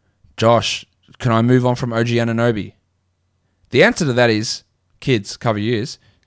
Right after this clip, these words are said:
do whatever the fuck you want. Like, I don't care. If you wanna move on from him, do it. In a million years, I wouldn't. But if you wanna move on from him, do it."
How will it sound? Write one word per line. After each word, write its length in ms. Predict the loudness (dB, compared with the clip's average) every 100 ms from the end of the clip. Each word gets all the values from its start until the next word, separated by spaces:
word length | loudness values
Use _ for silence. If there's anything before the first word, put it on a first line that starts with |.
| 0
do 100 | 4
whatever 180 | 6
the 80 | 4
fuck 260 | 2 0 2
you 60 |
want. 240 | 0 0 -4 _
Like, 160 | -4 2
I 80 | 2
don't 140 | 2
care. 340 | 2 2 0 -6 _ _ _ _ _ -10
If 120 | 0
you 80 | 4
wanna 140 | 4
move 160 | 4 2
on 100 | 0
from 160 | -2
him, 260 | -4 -4 -6 _ -6
do 180 | 2 4
it. 100 | 4 -4 _ _ _ _
In 100 | 0
a 40 | 2
million 360 | 4 6 6
years, 300 | 6 4 0 -2
I 100 | -2
wouldn't. 460 | 2 0 0 -4 -10 _ _ _ _
But 80 | -8
if 100 | 2
you 100 | 4
wanna 140 | 4
move 180 | 6 4
on 140 | 4
from 140 | 0 0
him, 180 | 0 0
do 240 | 0
it." 80 | -2